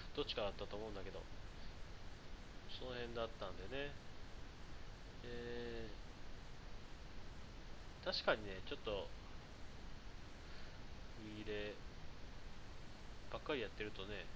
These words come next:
なんとなく、他のゲームにも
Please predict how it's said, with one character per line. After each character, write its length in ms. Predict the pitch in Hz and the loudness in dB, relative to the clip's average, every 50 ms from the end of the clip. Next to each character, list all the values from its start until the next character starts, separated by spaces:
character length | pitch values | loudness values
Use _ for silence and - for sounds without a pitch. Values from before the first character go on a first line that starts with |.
| - - - - - - - - - - - - - - - - - - - - - - - - - - - - - - - - - - - - - | -2 -2 -2 -2 -4 -4 -4 -4 -4 -4 -4 -4 -4 -4 -4 -4 -4 -4 -4 -4 -4 -4 -4 -4 -4 -2 -4 -4 -4 -4 -2 -2 -2 -2 -2 0 6
な 120 | - 147 196 | 10 10 10
ん 60 | 220 | 10
と 180 | - - 269 262 | 10 10 12 12
な 100 | 285 277 | 12 12
く、 260 | - - 127 104 - - - - - - - - - - - - - - - - - - - - - - - - - - - - - - - - - - - - - - - - | 10 8 2 2 2 0 -2 -4 -4 -4 -4 -4 -2 -2 -4 -4 -4 -4 -4 -4 -4 -4 -4 -4 -4 -4 -6 -4 -4 -6 -6 -6 -6 -6 -4 -2 -2 0 0 0 -2 -2 2 4
他 180 | - - 151 | 8 10 12
の 140 | 151 151 151 | 12 12 12
ゲ 80 | 151 180 | 12 12
ー 100 | 185 170 | 12 12
ム 80 | 156 135 | 10 10
に 80 | 123 | 8
も 120 | 113 110 | 6 4